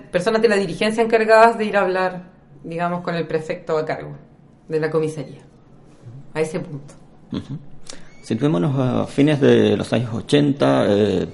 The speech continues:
Speaker 2: plebiscito, elección presidencial, eh, y el rol de estos dirigentes, de, de estos pobladores. ¿Tenían militancia? Eh, ac-, ¿participaban activamente, por ejemplo, en la campaña del no, en la campaña de Patricio Elwin?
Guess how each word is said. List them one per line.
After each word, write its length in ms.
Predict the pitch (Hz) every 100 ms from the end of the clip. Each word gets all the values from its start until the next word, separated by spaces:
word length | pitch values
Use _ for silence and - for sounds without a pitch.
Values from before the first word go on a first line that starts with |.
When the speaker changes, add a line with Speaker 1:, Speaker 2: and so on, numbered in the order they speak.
| -
Speaker 2:
plebiscito, 800 | 95 92 - 123 113 117 110 107
elección 260 | 98 117
presidencial, 720 | 107 90 101 92 - 117 117 - - - - -
eh, 300 | 98 95 95 95 95
y 80 | 110
el 60 | 120
rol 280 | 123 160 -
de 100 | 139
estos 220 | - 160
dirigentes, 720 | 131 - - 160 113 90 -
de, 160 | 95 107
de 240 | - 123
estos 140 | 120
pobladores. 580 | 123 123 98 101 104 90
¿Tenían 460 | - 117 135 143 123
militancia? 920 | 98 87 - 107 123 - 139 139 143
Eh, 720 | - 101 95 92 90 90 85 -
ac-, 160 | - - - - -
¿participaban 420 | - - 123 117
activamente, 500 | 110 113 104 98 110
por 100 | 98
ejemplo, 240 | - 113 101
en 40 |
la 80 | 95
campaña 320 | 85 95 90
del 180 | 82 76
no, 260 | 131 143
en 60 | 139
la 60 | 104
campaña 300 | 92 95 90
de 20 |
Patricio 400 | - - - -
Elwin? 500 | 147 143 123 127